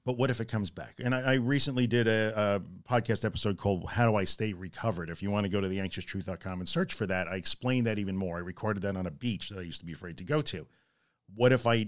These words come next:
what if it comes back? What if I have a relapse? You stop asking that question. Again, not because you find some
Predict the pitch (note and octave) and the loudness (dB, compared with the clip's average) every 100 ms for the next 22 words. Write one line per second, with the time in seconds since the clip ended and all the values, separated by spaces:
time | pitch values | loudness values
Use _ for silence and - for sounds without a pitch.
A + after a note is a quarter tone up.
0 | G#2+ A2 C3+ A#2+ A#2 A#2 G#2 E2 F#2+ E2+ | -2 0 2 2 -2 -2 -2 -2 -4 -4
1 | - G2+ A2 G2+ G#2+ E2+ E2+ G#2 E2 C#2+ | -8 -2 -2 0 -2 -4 -6 -4 -4 -6
2 | - - _ _ _ _ _ A#2+ C3 - | -8 -10 _ _ _ _ _ -2 0 0
3 | C#3+ B2+ C3 B2 B2 A2 G2+ - A#2+ G#2+ | -2 0 0 2 2 2 0 0 0 0
4 | D#2+ C2 _ _ _ _ - A#2+ C#3 C#3+ | -6 -14 _ _ _ _ -8 -2 -2 -2
5 | F2 - _ _ _ A2+ C3+ - - F#3 | -4 -12 _ _ _ -4 -2 -2 -4 -4
6 | D3 C#3+ B2+ A2+ B2 - B2 A#2+ A#2+ - | 0 0 0 0 0 0 0 2 2 2